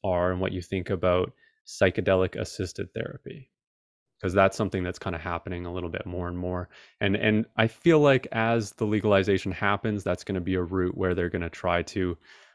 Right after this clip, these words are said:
promote, like, "Oh, look at the positive benefits of this. We do this in a controlled environment with a trained guide therapist." I'm just curious what your thoughts are on that.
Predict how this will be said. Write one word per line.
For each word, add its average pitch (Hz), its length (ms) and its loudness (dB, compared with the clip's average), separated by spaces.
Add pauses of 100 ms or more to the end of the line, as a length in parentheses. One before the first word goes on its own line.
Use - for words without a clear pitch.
(140)
promote, 92 420 4
like, 87 240 -2
"Oh, 92 180 2
look 90 200 -4
at - 60 -10
the 92 60 -4
positive 85 440 -4
benefits 92 420 -2
of 87 160 -2
this. 90 320 -2 (280)
We 92 60 -2
do 87 160 0
this 85 220 -2 (160)
in 98 240 2
a 92 60 0
controlled 92 500 -2
environment 107 680 0 (300)
with 98 260 4
a 90 40 0
trained 90 600 -4 (420)
guide 90 440 4
therapist." 87 920 -4 (600)
I'm 87 80 -6
just - 180 -14
curious 87 280 0
what - 120 -6
your - 80 -8
thoughts - 320 -10
are - 120 -10
on - 100 -14
that. - 180 -16